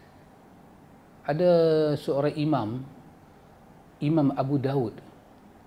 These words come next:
Imam Abu Daud yang menulis Sunan Abi Daud. Hadis riwayat Abi Daud. Ada satu peristiwa berlaku pada dia. Dia, dia naik kapal. Dia naik kapal, kapal tu nak berjalan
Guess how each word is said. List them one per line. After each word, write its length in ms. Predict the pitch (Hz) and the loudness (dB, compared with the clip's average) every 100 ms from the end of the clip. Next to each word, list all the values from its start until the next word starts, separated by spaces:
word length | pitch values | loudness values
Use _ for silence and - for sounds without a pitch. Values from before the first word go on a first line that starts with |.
| - - | -20 -16
Imam 320 | - 131 127 127 | -6 -4 -2 -4
Abu 240 | 120 117 | -4 -6
Daud 320 | 113 110 98 - - - - - | -6 -8 -10 -16 -20 -20 -20 -12
yang 240 | 117 113 | -6 -4
menulis 400 | 113 117 120 123 | -4 -2 -2 -4
Sunan 320 | - 156 147 127 | -4 -2 -2 -2
Abi 240 | 113 117 | -4 -6
Daud. 320 | 107 104 98 - - - - - | -6 -6 -8 -12 -20 -20 -20 -8
Hadis 400 | 131 123 151 151 - | -6 0 -2 -2 -4
riwayat 480 | 123 123 123 139 170 - - - - - - - - | 0 2 2 0 -2 -12 -20 -20 -20 -20 -20 -10 -4
Abi 240 | 170 190 | -2 0
Daud. 320 | 139 101 98 - - - - - - - - | 0 -2 -4 -10 -20 -20 -20 -20 -20 -20 -8
Ada 320 | - 214 226 | -4 -2 0
satu 140 | 233 220 | 0 0
peristiwa 720 | 226 208 - 233 160 131 175 | -2 -2 0 2 2 2 0
berlaku 400 | 160 165 160 208 | 0 0 0 -2
pada 240 | 160 160 | 0 2
dia. 240 | 151 127 - - - - - - - | 4 2 -2 -10 -20 -20 -20 -20 -20
Dia, 420 | - 143 185 185 180 | -4 2 6 6 4
dia 120 | 156 185 | 4 2
naik 160 | 151 | 2
kapal. 480 | 160 - 214 139 - - - - - - - - - - - - - - - - - - - - - - - - | -4 -2 -2 -2 -8 -16 -20 -20 -20 -20 -20 -20 -20 -20 -20 -20 -20 -20 -20 -20 -20 -20 -20 -20 -20 -20 -20 -12
Dia 160 | 135 147 | -2 0
naik 180 | 165 143 | 0 0
kapal, 540 | 147 202 214 175 143 | 0 0 0 -4 -2
kapal 260 | 151 147 175 | -2 0 -2
tu 140 | 185 | 0
nak 160 | 147 135 | -2 0
berjalan 420 | 175 226 190 | 2 2 -2